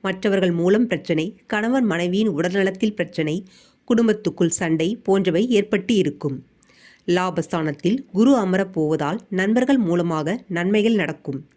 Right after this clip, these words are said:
குழந்தைகளுக்கு நன்மை ஏற்படும். மூத்தவர்களுக்கு நன்மையும் ஏற்படும். மூத்தவர்கள் மூலம் நன்மைகள் நடக்கும். நிறைய பேருக்கு பதவிகள் வரவும் வாய்ப்புள்ளது. பதவிகள் உயர்வு வரும். பாராட்டு மழைகளும்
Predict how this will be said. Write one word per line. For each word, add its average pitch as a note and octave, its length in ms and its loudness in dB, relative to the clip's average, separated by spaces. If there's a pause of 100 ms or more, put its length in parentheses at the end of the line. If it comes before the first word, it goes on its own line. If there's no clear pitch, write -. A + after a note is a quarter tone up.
(440)
குழந்தைகளுக்கு F#3 840 2
நன்மை G3+ 460 0
ஏற்படும். D#3 460 0 (480)
மூத்தவர்களுக்கு F#3 800 2 (140)
நன்மையும் G3 520 2
ஏற்படும். D#3 480 0 (460)
மூத்தவர்கள் C#4 560 4
மூலம் F3 400 2
நன்மைகள் G#3 500 2
நடக்கும். D#3 460 -2 (440)
நிறைய G3+ 400 0
பேருக்கு D#3 440 0 (200)
பதவிகள் G#3+ 440 2
வரவும் F3+ 420 -2
வாய்ப்புள்ளது. E3+ 600 0 (560)
பதவிகள் F3+ 500 0 (120)
உயர்வு A3 380 2
வரும். D3+ 300 2 (440)
பாராட்டு C4+ 460 0
மழைகளும் E3+ 460 2